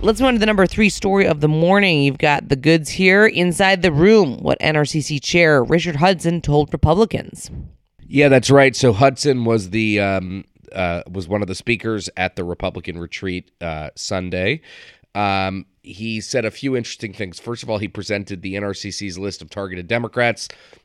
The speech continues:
Speaker 2: thirty-seven House Democrats. We have that in the news, in the, we have it linked in the newsletter this morning. He tried to make the case that Democrats' image is damaged. Um,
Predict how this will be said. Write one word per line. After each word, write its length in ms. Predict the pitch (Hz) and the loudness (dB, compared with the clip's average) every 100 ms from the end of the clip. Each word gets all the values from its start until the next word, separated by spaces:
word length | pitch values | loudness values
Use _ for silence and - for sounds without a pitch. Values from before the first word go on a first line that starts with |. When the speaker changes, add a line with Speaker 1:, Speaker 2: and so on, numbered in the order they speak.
| _ | _
Speaker 2:
thirty-seven 600 | - 135 123 - 120 107 | -6 -6 -4 -4 -4 -4
House 200 | 110 107 | -6 -6
Democrats. 480 | 113 104 - 107 - | -6 -6 -6 -6 -6
We 120 | 101 | -4
have 180 | 107 98 | -4 -2
that 100 | 104 | -4
in 80 | 95 | -6
the 60 | |
news, 260 | 98 104 98 - | -6 -6 -8 -6
in 180 | 110 101 | -6 -6
the, 120 | - | -8
we 100 | 104 | -4
have 120 | 110 | -4
it 140 | 101 101 | -4 -6
linked 320 | 117 117 110 | -6 -6 -6
in 80 | 98 | -4
the 60 | |
newsletter 440 | 101 104 101 117 104 | -4 -4 -4 -6 -6
this 180 | 90 | -6
morning. 400 | 110 113 117 110 107 - - - | -6 -4 -2 -4 -6 -16 -20 -16
He 160 | - 120 | -8 -4
tried 300 | - 143 127 | 2 2 2
to 40 | |
make 200 | 131 120 | 0 0
the 80 | 117 | -2
case 300 | - 123 - | 0 0 -2
that 80 | 107 | -4
Democrats' 560 | 107 110 110 113 104 - | 2 2 4 2 2 0
image 300 | 120 113 92 | 4 4 2
is 100 | 87 | 0
damaged. 580 | 104 104 120 131 - - | 2 4 4 2 -4 -8
Um, 460 | 87 87 85 87 | 0 2 2 -2